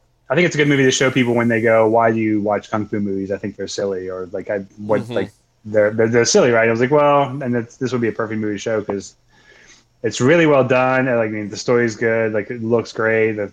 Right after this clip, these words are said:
Speaker 1: the cinemat-, like, the, the choreography is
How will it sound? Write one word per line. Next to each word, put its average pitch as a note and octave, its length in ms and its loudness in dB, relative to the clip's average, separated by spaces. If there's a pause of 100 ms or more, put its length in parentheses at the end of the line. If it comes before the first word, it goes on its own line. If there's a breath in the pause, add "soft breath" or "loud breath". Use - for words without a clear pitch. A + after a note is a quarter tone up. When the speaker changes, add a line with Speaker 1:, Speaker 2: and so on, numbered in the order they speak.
Speaker 1:
the A2 80 -12
cinemat-, A2+ 480 -8
like, G2+ 160 -8
the, G2+ 240 -4 (1040)
the F#2+ 560 -4
choreography A2 480 0
is - 320 -10